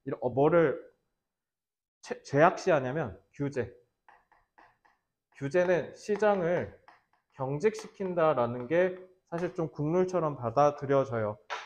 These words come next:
사실 마이클 포터라는 사람은 경영학과 가시면 무조건, 무조건 한 번은 듣는 사람인데 유명한 사람이에요.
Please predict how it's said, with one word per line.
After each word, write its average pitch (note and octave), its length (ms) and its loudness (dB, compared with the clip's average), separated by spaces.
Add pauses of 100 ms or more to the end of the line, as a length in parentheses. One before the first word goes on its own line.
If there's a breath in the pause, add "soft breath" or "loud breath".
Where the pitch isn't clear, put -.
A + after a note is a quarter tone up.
(180 loud breath)
사실 G#3 640 4 (240)
마이클 F#3+ 480 4
포터라는 G#3+ 560 2
사람은 F3+ 360 0
경영학과 F3 540 0
가시면 D#3 420 -2
무조건, E3 460 -2 (100)
무조건 G3 420 2
한 G3+ 100 4
번은 F#3 200 0
듣는 C#3 220 -6
사람인데 D3+ 520 -4 (240)
유명한 D3+ 340 -2
사람이에요. A#2+ 520 -2